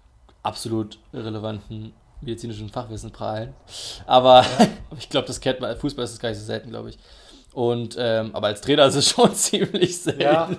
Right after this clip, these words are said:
Speaker 2: ja.
Speaker 1: Ähm, ja, genau. Aber, ähm, er stand wieder an der Seitenlinie, prompt verlieren sie,
Speaker 2: Genau.
Speaker 1: keine Ahnung. Aber, <laughs> ja,
Speaker 2: Ja,
Speaker 1: genau.
Speaker 2: aber ist halt, ja, ja.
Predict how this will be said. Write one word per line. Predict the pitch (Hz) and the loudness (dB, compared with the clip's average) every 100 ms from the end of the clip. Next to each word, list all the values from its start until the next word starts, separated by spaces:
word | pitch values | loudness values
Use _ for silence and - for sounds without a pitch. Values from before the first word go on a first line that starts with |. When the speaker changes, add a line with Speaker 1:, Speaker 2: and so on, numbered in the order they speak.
| - | -8
Speaker 2:
ja. | 139 147 151 - 143 127 127 127 | -6 -6 -8 -12 -4 -2 -2 -4
Speaker 1:
Ähm, | 127 117 - | -8 -12 -8
ja, | - - - _ | -4 -6 -8 _
genau. | 104 107 | -12 -4
Aber, | - 113 113 110 | 0 2 2 2
ähm, | 117 113 | -4 -8
er | 117 | -12
stand | - 113 | -10 -8
wieder | 113 107 107 | -6 -6 -8
an | 113 | -10
der | 110 | -8
Seitenlinie, | 110 123 117 117 113 107 _ _ | -8 -8 -10 -10 -10 -14 _ _
prompt | - 117 | -6 -4
verlieren | - 113 123 117 | -4 -8 -6 -6
sie, | 110 | -8
Speaker 2:
Genau. | 104 | -8
Speaker 1:
keine | 117 110 | -10 -8
Ahnung. | 107 110 107 _ | -8 -10 -14 _
Aber, | - 120 127 120 120 - - - - | -2 2 4 4 2 -8 -14 -12 -12
<laughs> | - - _ - | -12 -18 _ -12
ja, | 107 101 _ | -12 -12 _
Speaker 2:
Ja, | - 123 139 | -12 -6 -4
Speaker 1:
genau. | 131 | -2
Speaker 2:
aber | 131 | -2
ist | 180 - | -6 -4
halt, | 165 160 - - | -4 -4 -10 -12
ja, | 120 117 113 _ - | -8 -8 -10 _ -18
ja. | 107 | -18